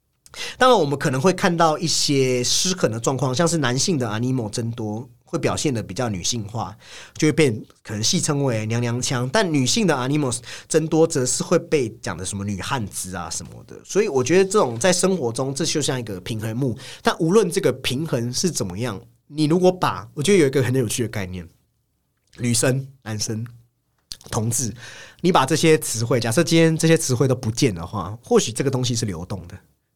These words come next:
它是流动的。对，我们随时，我们是被社会硬去要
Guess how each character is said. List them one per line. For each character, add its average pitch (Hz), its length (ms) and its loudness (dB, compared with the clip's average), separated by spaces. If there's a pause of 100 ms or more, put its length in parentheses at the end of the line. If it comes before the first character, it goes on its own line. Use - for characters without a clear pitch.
(180)
它 147 120 -4
是 139 120 0
流 95 200 -4
动 92 240 -10
的。 104 120 -18 (640)
对， 95 300 -14
我 120 100 -4
们 131 100 2
随 147 240 2
时， 139 320 -2
我 139 80 0
们 156 140 6
是 233 140 2
被 190 200 4
社 156 280 4
会 127 380 2
硬 156 140 0
去 135 260 0
要 113 300 0